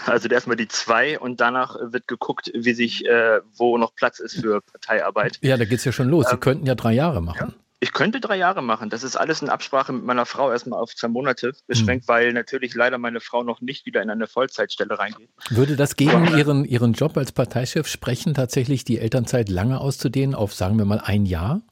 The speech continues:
Speaker 1: Wenn's kurze Antworten gibt, ja.
Speaker 2: Hm.
Speaker 1: Ein Jahr, ich glaub, auf ein Jahr ist die Partei nicht vorbereitet. Auf ein halbes könnte funktionieren. Zwei Monate ist jetzt auch schon eine Herausforderung. Das ist alles eine Absprachesache. Wir sind halt noch, wir haben noch, noch,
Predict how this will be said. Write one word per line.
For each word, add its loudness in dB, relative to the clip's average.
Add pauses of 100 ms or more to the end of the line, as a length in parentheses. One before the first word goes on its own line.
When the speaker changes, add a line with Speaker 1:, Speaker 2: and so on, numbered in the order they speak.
(100)
Speaker 1:
Wenn's -2
kurze 2
Antworten 0
gibt, -2 (180)
ja. -2 (260)
Speaker 2:
Hm. 0
Speaker 1:
Ein 2
Jahr, -2
ich -14
glaub, -4
auf -4
ein -4
Jahr 2
ist -10
die -4
Partei -2
nicht -4
vorbereitet. -4 (960)
Auf 0
ein -8
halbes -2 (100)
könnte -4
funktionieren. 0 (140)
Zwei 2
Monate -2
ist -6
jetzt 0
auch 0
schon -2
eine -2
Herausforderung. -2
Das 0
ist -8
alles 0
eine 0
Absprachesache. -4
Wir -16
sind -8
halt -4
noch, -14
wir -4
haben 0
noch, -4 (140)
noch, -2